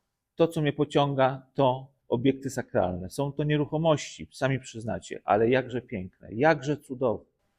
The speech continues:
Nie wiem, czy wiecie, no już na pewno wiecie, że jestem koproducentem filmu Play, który został wyprodukowany w łódzkiej szkole filmowej.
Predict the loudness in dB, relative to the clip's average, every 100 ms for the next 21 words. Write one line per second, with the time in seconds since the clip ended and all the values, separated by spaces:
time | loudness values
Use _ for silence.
0 | _ _ _ _ _ -6 -2 -2 -4 -6
1 | -4 0 0 0 -4 -6 -4 -4 -4 -4
2 | -4 -4 -4 -4 -4 -6 -6 -6 -4 -6
3 | -8 -10 -6 -6 -6 -8 -6 -8 -6 -10
4 | -8 -10 -8 -2 0 0 -4 -16 _ _
5 | _ _ _ -16 -4 0 2 0 -4 -2
6 | -2 -2 -6 -10 -4 -2 -2 -4 -6 -6
7 | -8 -8 -2 -2 -2 -6 -8 -8 -10 -14